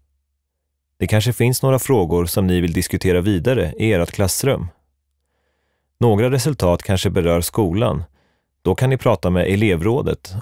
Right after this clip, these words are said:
och be dem ta upp frågan. Om ni funderar över vilka frågor man kan diskutera om har jag några bra förslag som finns här i filmen.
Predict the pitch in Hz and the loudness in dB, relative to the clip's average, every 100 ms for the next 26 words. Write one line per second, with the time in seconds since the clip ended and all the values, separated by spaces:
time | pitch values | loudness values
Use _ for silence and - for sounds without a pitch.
0 | - 107 107 113 90 90 95 117 - 117 | -4 0 2 0 0 0 0 0 -2 -2
1 | 85 - 98 - _ _ _ 107 117 120 | 0 -4 -8 -12 _ _ _ 0 2 2
2 | 135 135 151 151 95 92 92 92 90 95 | 0 2 0 2 2 0 0 -2 -2 -4
3 | - 107 90 117 98 87 98 87 85 92 | 0 2 2 0 0 0 0 0 -2 -2
4 | - 123 98 58 71 - _ _ _ 101 | 0 0 0 -2 -4 -10 _ _ _ 0
5 | 95 90 92 90 80 85 - 87 - 131 | 2 2 2 0 0 0 0 -4 -2 -2
6 | 80 90 107 107 113 101 76 82 - 131 | -2 -2 -2 0 -2 0 -2 -2 -2 -2
7 | 123 78 87 | 0 -4 -6